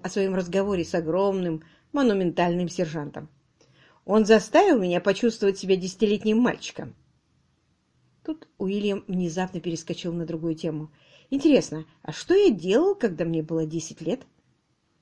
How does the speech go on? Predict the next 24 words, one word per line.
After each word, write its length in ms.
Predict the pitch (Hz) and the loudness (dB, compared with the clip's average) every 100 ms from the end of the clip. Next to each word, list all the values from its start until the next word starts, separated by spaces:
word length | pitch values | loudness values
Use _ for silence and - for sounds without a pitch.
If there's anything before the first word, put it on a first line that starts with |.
| _ | _
Можно 320 | 180 185 170 | -2 0 0
подумать, 380 | 160 160 247 208 | -2 2 2 2
что 180 | - 175 | -2 -6
человек 300 | - 175 175 | -2 -4 -4
постепенно 640 | 165 - 175 - 208 196 | -8 -6 -8 -2 0 0
привыкает 560 | 185 165 165 190 180 - | -2 -2 0 0 0 0
ничего 400 | 208 269 247 220 | -2 0 2 2
не 120 | 214 | 0
помнить, 460 | 185 170 160 147 165 | -2 -2 -2 -4 -6
но 140 | 180 | -2
это 160 | 165 185 | -2 -2
не 160 | 220 | -2
так. 300 | 240 165 160 _ _ _ _ _ _ | 0 -4 -6 _ _ _ _ _ _
Не 220 | 160 185 | -4 -2
привыкает. 600 | 196 208 190 185 220 160 - _ _ _ _ _ _ _ | 0 2 2 2 0 0 -4 _ _ _ _ _ _ _
Возникает 640 | - 190 208 233 320 220 185 | -4 0 2 4 6 6 2
ощущение, 720 | - 196 - 392 349 196 - - - - | -4 -4 -2 2 2 0 -4 -20 -20 -2
будто 260 | 254 302 | 2 2
ты 120 | 269 302 | 2 4
бежишь 360 | 294 285 - | 4 4 0
прямо 440 | - 180 233 370 320 | -8 0 2 4 6
на 120 | 285 | 4
голую 300 | 247 269 254 | 4 2 2
стену, 460 | - - 392 254 | 0 0 2 2